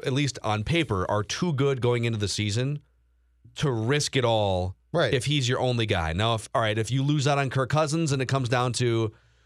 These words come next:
Speaker 1: what's the next best plan, Bridgewater with another guy like a Josh McCown who could start if needed to,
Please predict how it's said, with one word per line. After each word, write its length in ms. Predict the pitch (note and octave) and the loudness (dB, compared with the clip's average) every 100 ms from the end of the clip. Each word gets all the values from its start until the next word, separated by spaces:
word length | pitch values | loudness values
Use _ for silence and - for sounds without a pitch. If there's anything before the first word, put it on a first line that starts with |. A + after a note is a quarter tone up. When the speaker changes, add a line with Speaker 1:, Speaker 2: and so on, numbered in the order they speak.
| _ - | _ -4
Speaker 1:
what's 200 | B2 - | -4 -2
the 100 | B2+ | 0
next 200 | B2+ - | 0 2
best 240 | B2 A#2 | 0 0
plan, 480 | - A#2 B2 C#3 C#3+ - - | -2 0 2 0 -2 -8 -10
Bridgewater 680 | G#2+ C#3 D3 C#3 C#3 C#3 | -2 0 2 2 2 2
with 380 | C3 B2+ B2 G#2+ - | 2 2 2 -2 -2
another 520 | B2 A2+ A#2 B2+ A#2+ | -2 0 2 2 2
guy 260 | A#2 A2+ A2+ | 2 2 2
like 240 | G#2+ G#2+ | 0 0
a 40 | G2 | 0
Josh 300 | G#2+ G#2 G#2+ | 0 0 -2
McCown 480 | G2+ A2+ G#2+ G#2 | -2 0 0 0
who 400 | F2+ G2 F2+ F2+ - _ _ _ _ | 0 0 0 -2 -6 _ _ _ _
could 220 | - D#3+ - | -2 0 0
start 360 | - C3+ C#3 | 2 2 2
if 120 | A#2+ A2 | -2 -2
needed 300 | B2 A#2 A2+ | 0 0 0
to, 400 | A#2+ A2+ A2+ | 0 2 0